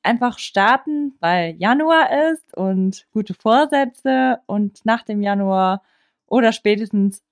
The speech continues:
nach dem Februar, wenn Karneval vorbei ist, so gefühlt, ist es dann wieder, die Studios sind leer <laughs> und, ähm, diese Ziele sind auf einmal verschwunden. Und deswegen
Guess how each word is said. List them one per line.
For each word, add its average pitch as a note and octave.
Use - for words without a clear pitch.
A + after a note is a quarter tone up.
nach G3
dem F#3+
Februar, F3
wenn E3+
Karneval F3+
vorbei E3+
ist, F3
so E3+
gefühlt, E3+
ist -
es D#3+
dann D#3
wieder, C#3+
die G3
Studios A3
sind E3
leer A3+
<laughs> -
und, F#3
ähm, E3+
diese F3
Ziele G3
sind E3+
auf F#3+
einmal F#3
verschwunden. E3+
Und G#3
deswegen A3